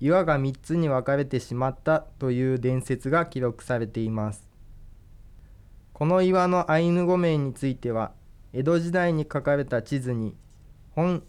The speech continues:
レフシェと書いてあり、ポンレプシペ、ポン、小さい、ウェプスペ、海中の岩だと思われます。一方、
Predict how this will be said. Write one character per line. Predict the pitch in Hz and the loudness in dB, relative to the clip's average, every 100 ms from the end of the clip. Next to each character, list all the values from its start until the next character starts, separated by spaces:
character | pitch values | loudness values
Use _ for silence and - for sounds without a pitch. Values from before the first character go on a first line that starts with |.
| - | -12
レ | 113 139 | -4 -2
フ | 120 165 | 0 0
シ | 165 - - | 0 -6 -4
ェ | 123 - - - - - - - - - - - - | -4 -4 -12 -20 -20 -20 -20 -20 -20 -20 -20 -16 -2
と | 175 180 - - - - | 0 0 -6 -20 -20 -4
書 | 151 | 0
い | 139 | 0
て | 135 127 | 0 0
あ | 120 | 0
り、 | 107 101 - - - - - | -2 -8 -16 -20 -20 -20 -10
ポ | - 170 | -2 0
ン | 175 170 | 0 -4
レ | 131 135 | -6 -4
プ | - 165 | 0 -2
シ | 160 | -2
ペ、 | - 117 - - - - - - - | -4 -4 -6 -16 -20 -20 -20 -20 -6
ポ | - 180 | 0 0
ン、 | 143 - - - - - | 0 -8 -20 -20 -20 -18
小 | - 151 156 | -2 0 2
さ | 160 143 | 2 0
い、 | - - - - - - - - - | -2 -12 -20 -20 -20 -20 -20 -20 -8
ウ | |
ェ | 127 135 | -4 0
プ | 175 180 | 0 0
ス | - | -2
ペ、 | 139 113 - - - - - - - - | -4 -4 -6 -20 -20 -20 -20 -20 -20 -8
海 | - 160 160 | 0 0 0
中 | - 156 156 | -2 -2 0
の | 156 | 0
岩 | 151 151 160 - - - - | 0 2 0 -2 -20 -20 -8
だ | 127 151 | -4 0
と | 175 | 0
思 | - 131 120 | 0 -2 -2
わ | 117 113 | -2 -4
れ | 107 | -4
ま | 107 104 | -4 -6
す。 | - - - - - - - - - - - - | -10 -20 -20 -20 -20 -20 -20 -20 -20 -20 -20 -10
一 | - 156 - | -4 -4 -2
方、 | 185 190 165 - | 2 4 2 -2